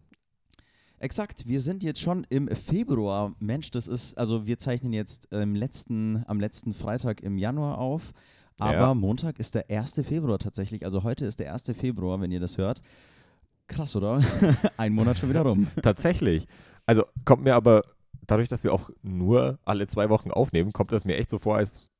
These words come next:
Speaker 2: säßen wir halt erst, keine Ahnung, halt, wenn wir letzte Woche hier zusammen gesessen nach Silvester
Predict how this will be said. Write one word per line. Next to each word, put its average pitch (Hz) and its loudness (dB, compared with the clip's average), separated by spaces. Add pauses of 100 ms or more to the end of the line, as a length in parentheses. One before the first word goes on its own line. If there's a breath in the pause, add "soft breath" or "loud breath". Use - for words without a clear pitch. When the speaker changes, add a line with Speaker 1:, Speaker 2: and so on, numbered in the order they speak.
(160)
Speaker 2:
säßen 85 -2
wir 85 2
halt 85 0
erst, - -6
keine 78 -6
Ahnung, 78 0
halt, 80 2
wenn 85 0
wir 87 4
letzte 98 2
Woche 87 2
hier 92 2
zusammen 90 0
gesessen 90 -2
nach 87 2
Silvester 92 2